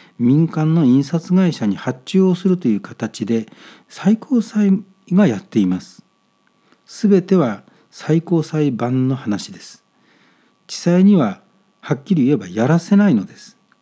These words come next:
地裁の仕事だと裁判員法が書いてあるから、当地方、地方裁判所でやらせてくださいなどということを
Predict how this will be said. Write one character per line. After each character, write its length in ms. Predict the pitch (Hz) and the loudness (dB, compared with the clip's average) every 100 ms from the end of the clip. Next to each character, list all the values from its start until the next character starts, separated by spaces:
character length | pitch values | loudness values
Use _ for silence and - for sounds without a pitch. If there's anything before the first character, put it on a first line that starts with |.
| _ _ _ _ _ _ _ _ _ _ - | _ _ _ _ _ _ _ _ _ _ -16
地 80 | |
裁 260 | - 170 175 | -4 2 4
の 140 | 170 | 4
仕 160 | 160 170 | 2 2
事 240 | 165 160 | 0 2
だ 100 | 156 | -2
と 140 | 156 127 | -2 -6
裁 300 | - 131 135 | -4 -2 0
判 180 | 135 135 | 2 0
員 140 | 135 | 0
法 240 | 135 135 | -2 -2
が 100 | 127 | -2
書 100 | - | -2
い 60 | 131 | -4
て 100 | 120 | -4
あ 40 | |
る 100 | 104 | -6
か 120 | 104 107 | -4 -6
ら、 120 | 101 | -6
当 280 | - 165 - | -2 -2 -2
地 200 | - - | -6 -6
方、 200 | 127 127 | -6 -6
地 140 | - | -4
方 140 | 135 | -2
裁 260 | 127 - 131 | -2 -4 -4
判 240 | 127 123 | -2 -4
所 140 | 127 156 | -2 -4
で 120 | 113 | -2
や 100 | 110 | -2
ら 100 | 123 | -4
せ 140 | 127 | -6
て 100 | 127 | -8
く 100 | - | -4
だ 140 | 123 123 | -4 -4
さ 120 | 139 | 0
い 60 | 117 | 0
な 120 | 104 | 0
ど 100 | 101 | -4
と 120 | 113 | -2
い 120 | 104 | -2
う 60 | 107 | -2
こ 140 | 113 | -6
と 160 | - 104 | -6 -4
を 260 | 123 156 | -2 -4